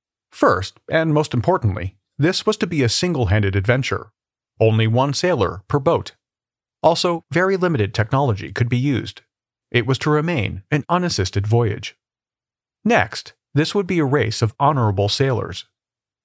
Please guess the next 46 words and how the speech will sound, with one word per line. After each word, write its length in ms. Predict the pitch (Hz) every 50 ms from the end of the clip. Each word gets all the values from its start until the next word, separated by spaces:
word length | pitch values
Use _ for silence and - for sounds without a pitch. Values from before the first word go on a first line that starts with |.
| _ _ -
As 160 | 104 113 107
there 100 | 131 131
was 160 | 131 131 117
no 120 | 139 143
way 120 | 143 143 139
to 100 | 107 101
track 320 | - - - 165 165 - -
the 80 | 131
vessels 400 | 117 143 160 - - 110 98 92
at 80 | 104 -
the 80 | 95
time, 480 | 95 - - 170 170 120 - - 101 - _ _ _ _ -
it 80 | 180 170
was 180 | 180 196 185
up 120 | 196 190 -
to 200 | - 156 - -
each 200 | 185 196 - -
captain 420 | - 180 165 165 - 120 98 95
to 80 | - 107
keep 260 | - 127 120 - -
accurate 520 | 131 127 143 - - 156 170 185 - - - _
and 140 | - 147 139 -
honest 360 | - 151 139 113 - 98 -
records. 500 | 123 123 120 - - 104 113 - - - _ _ _ _ _ _ _ _ _ _ _ _ _ _ -
As 200 | 131 120 120 113
such, 460 | - - 185 131 85 85 - - - _ _ _ _ -
there 140 | 151 160
was 160 | 165 170 156 160
no 240 | 151 156 165 185
organized 540 | 170 - 139 120 101 107 104 101 95 92 -
start 320 | - - 156 165 170 - -
date. 260 | - 87 - - - _ _ _ _ _ _ _ _ _ _ _ _ -
Anyone 400 | 175 196 233 247 240 240 240 208
who 140 | 214 208
embarked 380 | 190 165 127 135 135 156 - -
on 80 | 139 120
a 60 | 107
solo, 460 | - - - 135 139 156 160 170 170
non-stop 800 | 151 127 123 131 147 160 - - - 196 180 117 87 - - -
circumnavigation 1000 | - 139 135 - - 143 139 131 120 123 117 127 139 151 - - 95 90 92 92
between 360 | 107 120 107 - 131 123 117 104
June 440 | 95 - 131 139 160 190 208 202 -
and 140 | - 147 147
October 560 | 135 135 - - 165 165 135 - - - - -
nineteen 380 | 107 107 120 113 - 139 131
sixty-eight 640 | - - 127 - - - 143 165 165 117 - -